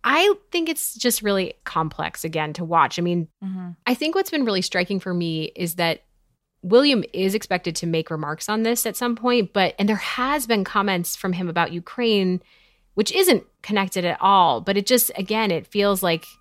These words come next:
Speaker 1: it's a major miss to just ignore it. You know, even when Charles went to Barbados, there was an acknowledgement, but that's what feels
Speaker 2: Mm.
Speaker 1: sort of awkward to me, Roberta. Do you feel that way?
Speaker 2: Yeah, and I feel like we've seen kind of this wave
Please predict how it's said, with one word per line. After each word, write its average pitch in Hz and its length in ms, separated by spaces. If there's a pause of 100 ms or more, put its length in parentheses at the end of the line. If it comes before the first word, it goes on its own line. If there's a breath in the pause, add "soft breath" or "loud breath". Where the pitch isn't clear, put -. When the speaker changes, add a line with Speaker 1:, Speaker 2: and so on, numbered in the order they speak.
(300)
Speaker 1:
it's 196 120
a 190 60
major 180 320
miss 160 220
to 165 120
just 160 320
ignore 160 500
it. 330 360
You 220 100
know, 214 100
even 226 220
when 233 140
Charles 196 480
went 170 200
to 180 60
Barbados, 165 520
there 160 140
was 160 140
an 156 80
acknowledgement, 202 680
but 185 160 (140)
that's 185 220
what 185 120
feels 180 260
Speaker 2:
Mm. 196 80
Speaker 1:
sort 170 160
of 160 160
awkward 226 400
to 262 100
me, 262 200
Roberta. 254 400
Do 214 120
you 196 100
feel 196 220
that 220 160
way? 247 340
Speaker 2:
Yeah, 277 320
and 262 80
I 262 100
feel 277 240
like 302 240
we've 208 580 (160)
seen 190 560
kind 208 220
of 185 160
this 185 300
wave 180 640